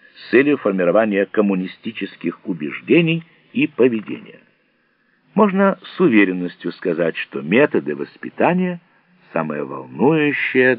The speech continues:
для родителей проблема. Как преодолеть лень школьника? Как заставить сына слушаться родителей?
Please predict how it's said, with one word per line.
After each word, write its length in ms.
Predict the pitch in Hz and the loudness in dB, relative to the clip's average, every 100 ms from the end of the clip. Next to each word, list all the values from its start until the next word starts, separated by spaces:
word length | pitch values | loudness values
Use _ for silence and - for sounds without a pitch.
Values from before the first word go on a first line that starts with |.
| - | -2
для 180 | - 104 | -2 0
родителей 500 | 78 - 82 73 78 | -2 -6 -6 -6 -6
проблема. 580 | - 65 62 60 57 - _ _ _ _ _ _ _ _ _ _ | -8 -16 -14 -16 -18 -20 _ _ _ _ _ _ _ _ _ _
Как 340 | 151 196 - | 0 0 -2
преодолеть 640 | - 80 80 71 71 127 - _ _ _ 65 | -10 -6 -6 -8 -4 -4 -4 _ _ _ -8
лень 340 | 76 101 110 | -2 -2 -4
школьника? 680 | - - - 60 - - - _ _ _ _ _ _ - | -10 -14 -16 -16 -20 -20 -20 _ _ _ _ _ _ 2
Как 200 | 165 135 | 2 4
заставить 600 | 151 - 143 160 160 - - | 2 2 2 4 2 -2 0
сына 260 | 131 135 - | 0 0 -4
слушаться 560 | - 101 110 117 - 117 | -2 0 0 -4 -6 -4
родителей? 600 | 101 67 69 - 67 | -4 -6 -14 -14 -20